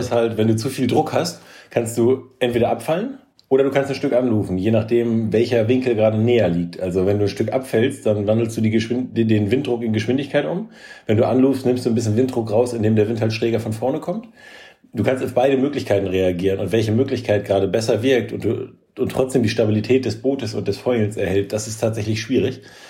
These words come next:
Speaker 2: Ähm, Raumwind hast du einfach sehr wenig Querkräfte. Da ist es mit dem Foilen relativ einfach. Kreuzen ist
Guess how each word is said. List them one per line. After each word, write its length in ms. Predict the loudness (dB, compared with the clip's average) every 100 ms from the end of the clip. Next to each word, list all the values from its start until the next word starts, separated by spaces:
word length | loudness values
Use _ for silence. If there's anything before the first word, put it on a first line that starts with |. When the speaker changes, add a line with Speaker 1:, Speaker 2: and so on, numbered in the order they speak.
| -20 -20 -20 -4
Speaker 2:
Ähm, 600 | 2 4 4 2 -2 -2
Raumwind 400 | 0 2 2 2
hast 160 | 0 0
du 40 |
einfach 240 | 0 2 0
sehr 240 | 2 2
wenig 400 | 4 4 2 -2
Querkräfte. 800 | -2 0 0 -2 -4 -2 -4 -6 _ _ -4
Da 160 | -2 0
ist 180 | -2 -4
es 320 | -4 -4 -4
mit 100 | -2
dem 80 | -2
Foilen 300 | 0 0 0
relativ 320 | -2 -4 -6
einfach. 420 | -6 -6 -6 -8 -12 -20 -20 -14
Kreuzen 460 | -2 0 0 0 2
ist 340 | 2 -2 -8